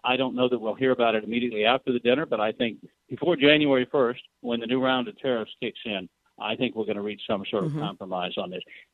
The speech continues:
Speaker 1: It won't sol-, solve all of our problems. I mean, this isn't a free trade agreement, for goodness
Speaker 2: No.
Speaker 1: sake. This will be a,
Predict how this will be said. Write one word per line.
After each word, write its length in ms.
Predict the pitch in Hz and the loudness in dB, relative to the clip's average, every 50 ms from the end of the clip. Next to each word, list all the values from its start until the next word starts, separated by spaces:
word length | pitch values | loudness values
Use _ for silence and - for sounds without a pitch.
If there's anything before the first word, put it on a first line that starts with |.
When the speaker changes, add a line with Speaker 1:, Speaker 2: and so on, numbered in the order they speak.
| _ _ - | _ _ 6
Speaker 1:
It 80 | 175 | 8
won't 220 | 214 262 262 240 240 - | 8 10 8 8 6 6
sol-, 300 | 196 185 170 151 139 131 | 6 6 6 4 2 0
solve 240 | - 175 165 160 143 | 4 6 6 6 8
all 200 | 147 156 175 208 | 6 6 6 6
of 60 | 190 | 4
our 120 | 160 127 117 | 2 0 0
problems. 440 | - - 120 117 117 139 151 147 165 | 0 2 0 2 2 2 0 0 0
I 80 | 165 170 | -2 -2
mean, 120 | 180 175 | -2 0
this 160 | - 262 262 - | -2 -2 0 0
isn't 260 | 254 226 190 151 127 | -2 -2 -2 -4 -10
a 40 | 113 - | -12 -10
free 160 | _ 127 110 107 - | _ -10 -10 -10 -6
trade 180 | - 110 90 - - _ | -6 -6 -6 -6 -10 _
agreement, 320 | - - _ - - - _ _ _ _ | -20 -20 _ -20 -20 -20 _ _ _ _
for 100 | - 139 | -8 -2
goodness 260 | 127 135 127 123 120 | -2 -2 -2 0 -2
Speaker 2:
No. 220 | 170 170 151 139 147 | 0 0 0 -2 -4
Speaker 1:
sake. 80 | 135 - _ _ | -10 -14 _ _
This 120 | 202 226 - | 2 4 4
will 80 | 254 | 2
be 160 | 220 202 170 151 | 4 6 6 6
a, 100 | 135 | 6